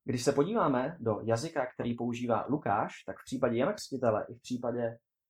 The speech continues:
charakterizování Pavlovy služby zase používá ten samý jazyk. Že vidíme, že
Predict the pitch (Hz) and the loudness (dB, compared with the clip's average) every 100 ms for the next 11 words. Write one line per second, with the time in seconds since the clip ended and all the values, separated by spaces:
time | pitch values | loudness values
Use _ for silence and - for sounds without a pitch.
0 | _ - 139 127 - - 151 139 131 127 | _ -2 2 2 0 -2 0 2 2 2
1 | 123 117 113 123 135 143 143 123 117 120 | 0 -2 2 2 4 2 0 -4 -4 -2
2 | 127 - 143 127 127 127 131 123 120 - | -2 -2 -2 0 0 2 4 4 2 -4
3 | - 120 117 117 117 95 - - - _ | -8 -6 -2 -2 -2 -2 -6 -12 -18 _
4 | - 117 123 139 170 147 135 131 | -10 -2 0 2 2 2 4 0